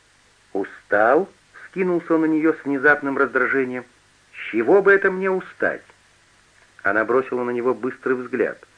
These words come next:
и продолжала убираться, оставив его вопрос без внимания. Это молчание сперва разозлило Гейнса, ведь он абсолютно прав.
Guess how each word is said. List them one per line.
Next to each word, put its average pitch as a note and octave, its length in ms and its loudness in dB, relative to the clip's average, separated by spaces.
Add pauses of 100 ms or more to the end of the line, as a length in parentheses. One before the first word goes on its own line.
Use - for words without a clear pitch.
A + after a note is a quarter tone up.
(580)
и B2+ 100 -4
продолжала F3+ 500 4
убираться, B2 600 2
оставив E3 500 0
его B2 220 -2
вопрос C3 420 0 (500)
без B2+ 220 -6
внимания. D#2+ 720 -8 (880)
Это G#2 240 2
молчание D#3 720 4
сперва C3 540 4 (220)
разозлило A2+ 800 2
Гейнса, D2+ 640 -6 (380)
ведь D#2 200 -8
он A2 140 4
абсолютно G2+ 580 -4
прав. C#3+ 480 4